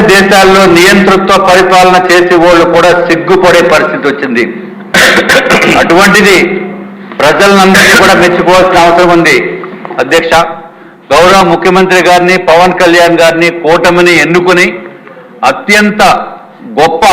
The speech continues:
అవకాశం మళ్ళీ ఆంధ్ర రాష్ట్రాన్ని తిరిగి పురోగభివృద్ధిపై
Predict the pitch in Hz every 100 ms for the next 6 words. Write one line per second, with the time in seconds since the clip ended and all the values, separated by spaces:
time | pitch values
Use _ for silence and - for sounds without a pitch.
0 | 170 180 196 202 202 185 170 185 190 160
1 | 180 190 190 170 156 - - 190 185 185
2 | - 160 185 185 165 - - - - -
3 | - 156 185 196 196 180 180 185 180 185